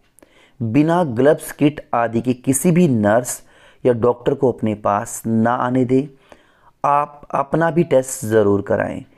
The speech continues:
जिस कमरे में आप हैं, उसके आसपास कोरोना पॉजिटिव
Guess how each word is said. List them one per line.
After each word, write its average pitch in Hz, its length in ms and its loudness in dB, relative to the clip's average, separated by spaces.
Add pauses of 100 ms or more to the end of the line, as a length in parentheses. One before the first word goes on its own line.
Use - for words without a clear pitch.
(280)
जिस 175 300 0
कमरे 156 380 2
में 156 280 2
आप 131 280 0
हैं, 131 280 2 (300)
उसके 127 360 0 (100)
आसपास 127 840 -2
कोरोना 131 540 2
पॉजिटिव 110 460 0